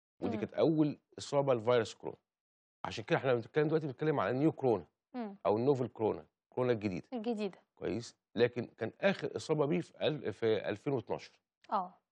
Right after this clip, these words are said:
Speaker 1: كويس؟ اللي إحنا كنا بنسميها السارس أو الميدل إيست ريسبيراتوري سيندروم، ودي كانت برضه نتيجة فيروس كورونا.
Speaker 2: مم.
Speaker 1: يبقى دي مش أول مرة تيجي كورونا.
Speaker 2: مم.
Speaker 1: يبقى إحنا مش عاوزين نخاف، ما هي جت قبل كده
Speaker 2: وراحت
Speaker 1: وعدت.
Speaker 2: ومشت وعدت.
Speaker 1: كويس؟ الجديد في عدد الإصابات المرضى المرة دي.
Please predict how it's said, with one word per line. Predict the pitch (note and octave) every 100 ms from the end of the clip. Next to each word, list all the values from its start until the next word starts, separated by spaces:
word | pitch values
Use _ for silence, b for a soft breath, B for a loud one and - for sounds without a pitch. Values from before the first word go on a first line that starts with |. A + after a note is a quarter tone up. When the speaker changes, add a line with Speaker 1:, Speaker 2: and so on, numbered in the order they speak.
| -
Speaker 1:
كويس؟ | G2 -
اللي | A#2
إحنا | A#2+ A#2
كنا | A#2 G#2
بنسميها | G2+ A2+ A#2+
السارس | - - A#2+ A#2+
أو | -
الميدل | G#2 G#2 A#2 C2+
إيست | G#2 -
ريسبيراتوري | G2+ - A2 -
سيندروم، | G#2+ C3+ C#3+
ودي | C3+
كانت | B2
برضه | B2+ B2
نتيجة | A2+ A#2+ G#2 - F#2
فيروس | A2 G2
كورونا. | - C#2+ - _ -
Speaker 2:
مم. | G#3+ G3 _ -
Speaker 1:
يبقى | B2+
دي | D3+
مش | C3+
أول | E3 F#3
مرة | E3+ D#3
تيجي | D#3+ C#3
كورونا. | - G2 - _ -
Speaker 2:
مم. | G3 - _
Speaker 1:
يبقى | A#2 A#2+
إحنا | B2
مش | A#2 A#2
عاوزين | A#2+ D3
نخاف، | E3 C3+ A2
ما | G#2+
هي |
جت | C3+ A#2+
قبل | A2+
كده | D#3 D#3+ - _ _ _
Speaker 2:
وراحت | D#4+ F4+ E4 D#4+
Speaker 1:
وعدت. | B2+ B2+ E3
Speaker 2:
ومشت | G#2+ -
وعدت. | B3 A3+ G#3+
Speaker 1:
كويس؟ | - G#2 G#2+ - _ _ _ _ _
الجديد | B2 A#2 B2+ G3 G3+ - -
في | D3+ C3+
عدد | C#2+ A#2+ C#3+ A#2
الإصابات | D#2+ - A#2+ B2+ A2+
المرضى | G#2+ A2 G2
المرة | F#2+ D#2
دي. | C2